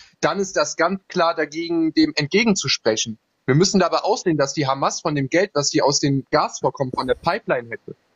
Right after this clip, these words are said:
dass die davon wahrscheinlich Raketen kaufen würde, um Israel weiter zu bombardieren. Deswegen, das ist ein hochkomplizierter Prozess.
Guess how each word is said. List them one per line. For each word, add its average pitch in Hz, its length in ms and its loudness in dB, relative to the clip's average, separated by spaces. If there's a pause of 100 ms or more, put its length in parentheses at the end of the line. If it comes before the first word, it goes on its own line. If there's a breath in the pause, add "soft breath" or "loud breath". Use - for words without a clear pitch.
dass 147 160 0
die 160 120 0
davon 170 420 0
wahrscheinlich 160 420 -2
Raketen 170 440 0
kaufen 143 340 -2
würde, 151 140 2
um 143 120 -2
Israel 156 460 2
weiter 113 260 -2
zu - 140 -18
bombardieren. 107 520 -2
Deswegen, 165 380 2
das 143 160 0
ist 156 140 -4
ein 147 100 0
hochkomplizierter 170 800 0
Prozess. - 580 -4